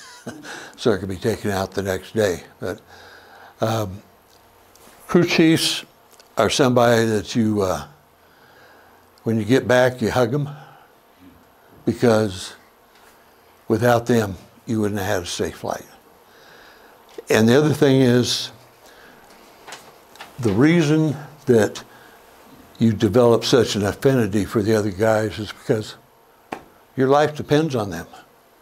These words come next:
Likewise, them with you. So it's a reciprocal relationship. They,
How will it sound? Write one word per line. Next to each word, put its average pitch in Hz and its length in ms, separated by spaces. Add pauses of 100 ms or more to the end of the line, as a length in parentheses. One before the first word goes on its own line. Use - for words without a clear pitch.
(1300)
Likewise, 104 1000 (300)
them 104 180
with 98 220
you. 143 240 (640)
So 131 240
it's 123 140
a 110 40
reciprocal 123 580
relationship. 113 840
They, 143 300